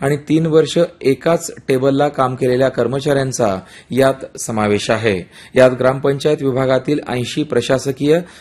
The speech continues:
सात विनंती आणि आरोग्य विभागातील एकशे एकोणीस प्रशासकीय तर सव्वीस विनंती बदल्या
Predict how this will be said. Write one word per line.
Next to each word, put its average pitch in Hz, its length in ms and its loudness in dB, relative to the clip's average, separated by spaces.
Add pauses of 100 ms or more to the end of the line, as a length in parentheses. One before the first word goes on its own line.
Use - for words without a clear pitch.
सात 123 280 4 (100)
विनंती 139 600 0 (220)
आणि 143 260 0
आरोग्य 156 380 4
विभागातील 143 640 2
एकशे 131 280 0
एकोणीस 139 400 -2
प्रशासकीय 139 720 0 (340)
तर 131 80 2
सव्वीस 135 540 -2
विनंती 147 380 0
बदल्या 120 460 0